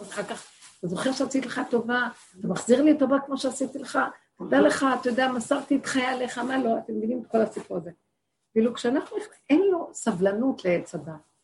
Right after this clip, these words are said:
כשאנחנו חיים במקום אמיתי עם הנקודה שלו, אני עכשיו, הגבול שלי, אני לא יכולה, אני מכבדת את אותו מקום, זה לא בגלל שאני לא סובלת את הילד או משהו, בגלל שאני לא יכולה, הגבול שלי,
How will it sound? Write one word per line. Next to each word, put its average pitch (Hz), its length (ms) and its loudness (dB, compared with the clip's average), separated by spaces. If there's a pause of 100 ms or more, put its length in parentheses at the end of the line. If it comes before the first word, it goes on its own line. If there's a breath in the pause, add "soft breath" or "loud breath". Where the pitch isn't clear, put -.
(480)
כשאנחנו 302 460 -4
חיים 262 200 -4
במקום 220 560 -4 (180)
אמיתי 196 520 -2 (120)
עם 185 100 2
הנקודה 175 400 -4
שלו, 170 320 -12 (200)
אני 233 260 -6 (180)
עכשיו, 214 260 -10
הגבול 190 320 -8
שלי, 180 300 -6
אני 185 120 -8
לא 233 40 -2
יכולה, 190 280 -8 (600)
אני 185 80 -2
מכבדת 262 540 0
את - 140 -16
אותו 160 200 -12
מקום, 165 420 -10 (420)
זה 202 140 0
לא 285 120 2
בגלל 381 360 4
שאני 202 320 -4
לא 196 80 -2
סובלת 185 380 -8
את - 40 -12
הילד 185 240 -4
או 185 60 -10
משהו, 185 260 -14
בגלל 202 120 -4
שאני 285 480 -2
לא 285 80 2
יכולה, 349 460 2
הגבול 233 360 -4
שלי, 247 420 -2